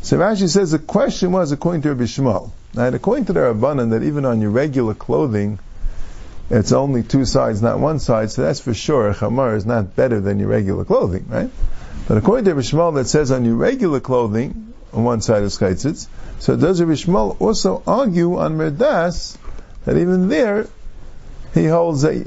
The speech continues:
that even one side, or by Merdas, he's maskim, that they already need two sides. He didn't discuss it.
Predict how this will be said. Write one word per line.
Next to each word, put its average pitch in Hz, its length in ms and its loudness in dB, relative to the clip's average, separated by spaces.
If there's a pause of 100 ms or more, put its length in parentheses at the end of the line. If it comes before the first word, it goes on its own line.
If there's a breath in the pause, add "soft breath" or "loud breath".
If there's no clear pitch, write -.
that 143 140 2
even 147 240 0
one 139 220 0
side, 127 360 0
or 151 140 0
by 160 120 2
Merdas, 170 500 0
he's 165 160 -2
maskim, 180 680 0 (480 loud breath)
that 135 180 2
they 190 140 4
already 170 300 0
need 151 200 0
two 123 160 2
sides. - 440 -4
He - 60 -4
didn't 160 200 2
discuss 156 440 0
it. - 260 -10